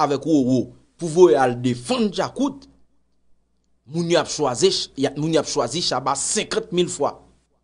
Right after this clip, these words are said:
paske Chaba plis konn defann djaz la ke Wowo. Ou tande sa m ap di w lan, se pa ke Wowo pa konn pale non. Men si w ap chwazi yon moun ki pou al defann Djakout vrèman nan medya a,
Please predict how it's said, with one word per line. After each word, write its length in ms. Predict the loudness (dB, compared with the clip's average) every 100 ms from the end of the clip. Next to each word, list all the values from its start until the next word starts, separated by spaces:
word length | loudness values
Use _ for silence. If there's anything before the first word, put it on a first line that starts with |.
| _ _ _
paske 320 | -12 -6 -2 0
Chaba 600 | 0 -2 -2 2 2 0 -12 _ _ _ _ _ _
plis 440 | -10 2 2 2 -2
konn 320 | -6 -4 2
defann 400 | 2 2 -2 -2
djaz 400 | -2 -2 -4 -6
la 140 | -6 -6 -8
ke 140 | -6 -4
Wowo. 540 | -2 0 2 2 0 -12 _ _ _ _ _ _ _ _ _ _ _
Ou 80 | -8
tande 220 | -2 0
sa 120 | 0
m 100 | -4
ap 60 | -4
di 60 |
w 40 | -4
lan, 100 | -4
se 80 | -4
pa 160 | -4
ke 120 | 0
Wowo 380 | 2 4 4 4
pa 140 | 2 0
konn 160 | -2
pale 240 | -2 -2 -4
non. 180 | -6 -8 _ _ -8
Men 120 | -4
si 100 | -4
w 60 | -4
ap 80 |
chwazi 220 | -4 -4 -2
yon 100 | -2
moun 160 | -4
ki 100 | -6
pou 140 | -2 0
al 200 | 0 0
defann 520 | 0 0 -2 -2 -2
Djakout 600 | -2 -4 -4 -6 -6 -10 _ _
vrèman 540 | -4 -2 2 2 2
nan 100 | 0
medya 380 | -2 -2 -2 0
a, 240 | 0 0